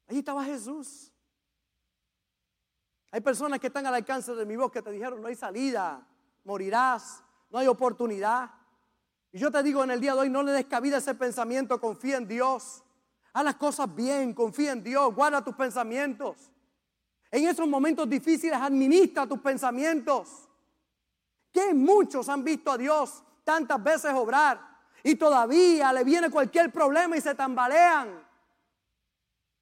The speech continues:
Y piensan, "¿Dónde estará Dios?". Ya es hora de que confíes en Dios como nunca, que te, te determine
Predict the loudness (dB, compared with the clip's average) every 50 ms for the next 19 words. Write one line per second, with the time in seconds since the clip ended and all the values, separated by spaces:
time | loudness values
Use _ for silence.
0 | _ _ _ _ _ 0 0 4 6 6 6 6 4 0 0 -2 -4 -4 -8 -12
1 | _ _ _ _ _ _ _ _ _ _ _ _ _ _ _ _ _ _ _ _
2 | _ _ _ _ _ _ _ _ _ _ _ -6 -6 -2 0 0 0 0 0 0
3 | 0 2 2 4 6 8 8 8 8 6 2 -4 -14 -20 -20 -20 _ _ _ _
4 | _ _ _ _ _ _ _ _ _ _ _ _ _ _ _ _ _ _ _ _
5 | _ _ _ _ _ _ _ _ _ _ _ _ _ _ _ _ _ _ _ _
6 | _ _ _ _ _ _ _ _ _ -4 -2 -2 0 4 8 8 10 10 8 6
7 | 2 2 0 0 0 -2 0 0 0 -4 -2 -2 -2 0 0 0 0 0 -2 0
8 | 0 -2 0 0 -2 -2 -4 -4 -4 -4 -4 -4 -4 -8 _ _ _ _ _ 2
9 | 2 4 6 6 4 4 2 0 0 2 2 2 4 4 4 2 2 2 4 4
10 | 6 8 8 8 6 4 2 0 -2